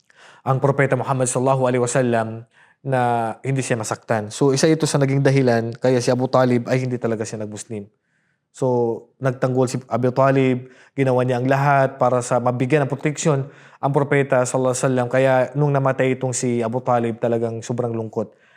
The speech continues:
ng Propeta sallallahu alaihi wasallam. Kasi imagine, nanatili si ano, si, ah, Abu Talib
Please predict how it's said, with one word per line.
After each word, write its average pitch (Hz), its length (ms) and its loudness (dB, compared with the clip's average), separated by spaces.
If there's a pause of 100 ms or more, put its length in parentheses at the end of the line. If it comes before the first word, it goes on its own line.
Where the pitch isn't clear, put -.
(260)
ng 123 160 -4
Propeta 120 480 0
sallallahu 117 320 -2
alaihi 123 160 0
wasallam. 151 320 2
Kasi 156 400 -2
imagine, 175 560 2 (320)
nanatili 170 480 2
si 160 160 -2
ano, 147 240 -4 (560)
si, - 180 -6 (380)
ah, 131 320 2
Abu 139 160 0
Talib 143 400 2